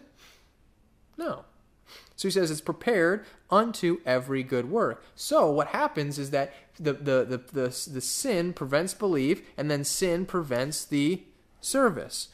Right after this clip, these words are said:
So these people pre-, prepared for the master's use is exactly what God is trying to do through John the Baptist,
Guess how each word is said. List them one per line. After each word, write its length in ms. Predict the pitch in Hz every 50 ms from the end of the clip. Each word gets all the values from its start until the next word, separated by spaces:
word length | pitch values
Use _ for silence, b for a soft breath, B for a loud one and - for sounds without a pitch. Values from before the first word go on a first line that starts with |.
| B B -
So 120 | - 190
these 200 | 175 175 175 170
people 400 | - - - 254 262 - 196 170
pre-, 160 | - - 139 135 - -
prepared 720 | - 151 143 - - - 202 262 202 139 135 156 190 B B B B
for 140 | - 180 156
the 80 | 143
master's 520 | 139 151 151 151 - - - 131 113 123 151
use 360 | 226 277 208 170 170 170 -
is 160 | 160 139 -
exactly 800 | 151 135 127 123 151 190 240 330 330 - - 127 110 117 160 175 B B B B
what 200 | 151 156 151 143
God 240 | 147 151 180 185 160
is 160 | 135 131 -
trying 340 | - - 160 160 196 220 208
to 100 | 185 170
do 400 | 135 127 123 131 165 196 185 - -
through 300 | - - 131 127 143 165
John 240 | 156 139 143 180 226
the 80 | 240
Baptist, 500 | 175 123 101 107 - - 180 226 233 -